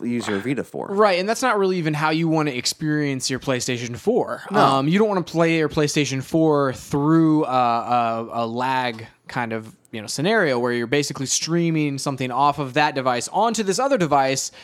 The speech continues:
Speaker 2: and, you know, controlling it there. So, I mean, unless you're doing something very kinda mindless or whatever, um, I, I really don't think that there's, you know, a legitimate reason to use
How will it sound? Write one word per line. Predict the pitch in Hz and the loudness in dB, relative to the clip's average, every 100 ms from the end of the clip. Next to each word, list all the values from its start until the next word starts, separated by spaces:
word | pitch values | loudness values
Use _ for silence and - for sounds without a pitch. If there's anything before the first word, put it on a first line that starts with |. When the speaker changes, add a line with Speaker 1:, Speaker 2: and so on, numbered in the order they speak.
| - - | -18 -4
Speaker 2:
and, | 160 156 151 147 143 131 - | 0 2 2 0 -2 -6 -6
you | 143 | -4
know, | 120 | -4
controlling | 117 139 - 185 165 156 | -4 -4 -2 0 0 0
it | 143 | -2
there. | 156 127 117 | -2 -2 -2
So, | - 160 147 | 0 2 2
I | |
mean, | 151 156 | 2 0
unless | 160 160 214 233 | 0 0 0 0
you're | 208 | 0
doing | 185 | 0
something | 170 165 139 | 0 -2 -4
very | 123 131 135 | -2 -2 -2
kinda | 131 143 | -2 -6
mindless | 117 113 139 165 160 | -4 -2 0 0 -2
or | 175 | -2
whatever, | 165 170 175 170 - - - | 0 0 0 -4 -10 -20 -10
um, | - 131 131 131 127 131 131 - - 135 147 160 - | 0 2 4 2 0 -2 -6 -12 -20 -16 -14 -14 -12
I, | - - 135 | -12 -10 -8
I | |
really | 131 143 165 | -2 0 2
don't | 156 131 | 0 -2
think | 147 131 | -4 -4
that | 131 | -6
there's, | 127 123 117 - - _ _ _ | -4 -4 -4 -12 -20 _ _ _
you | 143 131 | -6 -4
know, | 117 107 | -6 -4
a | 123 | -2
legitimate | 123 131 131 147 135 | -2 0 2 0 0
reason | 120 135 131 123 | -4 -4 -4 -6
to | 110 | -6
use | 120 117 156 196 139 107 | -6 0 2 2 0 -2